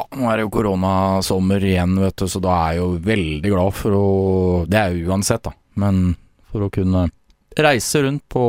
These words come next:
mange travkjøringer. Jeg skal jo stort sett på,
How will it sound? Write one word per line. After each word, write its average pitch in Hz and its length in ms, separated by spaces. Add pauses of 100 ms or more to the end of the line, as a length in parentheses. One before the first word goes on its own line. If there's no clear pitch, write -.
(280)
mange 113 580
travkjøringer. 113 640
Jeg 117 180
skal 104 220
jo 104 140 (1800)
stort - 320
sett 135 260
på, 139 160